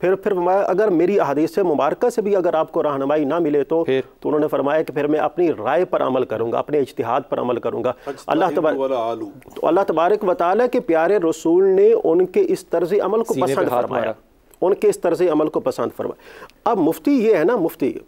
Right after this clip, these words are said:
Speaker 1: जिस तरह की शाह साहब ने भी इसकी तरफ हमारी रहनुमाई की है कि मुफ्ती की ये जिम्मा-, ये जिम्मेदारी है कि वो कुरान और सुन्नत का बखूबी इल्म रखने वाला हो।
Speaker 2: ठीक।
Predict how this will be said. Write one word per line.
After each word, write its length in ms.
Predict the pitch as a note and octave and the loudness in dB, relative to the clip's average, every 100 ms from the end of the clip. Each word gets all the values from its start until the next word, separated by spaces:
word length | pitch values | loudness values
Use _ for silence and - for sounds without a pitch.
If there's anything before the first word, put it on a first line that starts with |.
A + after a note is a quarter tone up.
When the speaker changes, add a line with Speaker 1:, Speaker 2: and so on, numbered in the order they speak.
| _ - | _ -8
Speaker 1:
जिस 180 | C#3 - | -6 0
तरह 140 | F3 | 0
की 300 | E3 D#3+ D#3+ | 0 0 0
शाह 220 | - D#3 | 0 -2
साहब 220 | - D#3 | 0 0
ने 100 | F3 | 2
भी 120 | F3+ E3 | 2 0
इसकी 220 | - D3 | -2 -2
तरफ 180 | D#3 C#3+ | -2 0
हमारी 260 | B2+ C#3+ | 0 0
रहनुमाई 400 | C3 B2 A#2+ C#3 | 0 -2 0 -2
की 160 | - F3+ | 0 0
है 80 | G#3+ | 2
कि 120 | F3 | 0
मुफ्ती 340 | D#3 - G#3+ | 0 0 -2
की 100 | G#3+ | 2
ये 280 | F3+ D#3+ G3 | 0 2 0
जिम्मा-, 520 | C3 F#3 D#3+ B2+ A#2+ | 2 2 2 0 -2
ये 260 | D3 D#3 E3+ | -2 0 0
जिम्मेदारी 520 | C#3+ D#3+ C3+ C3+ F#3+ | 2 2 2 2 2
है 120 | G#3 - - - - - | 2 -2 -12 -20 -6 0
कि 60 | |
वो 140 | G#3+ C4+ - | 2 2 0
कुरान 340 | F3+ E3 G3 | 2 2 2
और 180 | A#3+ C4 | 2 0
सुन्नत 480 | - F3+ G3+ A#3+ B3 | 0 0 2 0 0
का 140 | C4 | -2
बखूबी 420 | G3+ F#3+ G#3+ G#3+ A#3 | 0 0 0 0 2
इल्म 260 | C4 C#4+ | 2 4
रखने 260 | G3+ - C#3+ | 2 2 0
वाला 260 | G2+ F#2+ | 0 -4
हो। 160 | - F#2 _ _ | -6 -10 _ _
Speaker 2:
ठीक। 220 | B2 A2 | -6 -6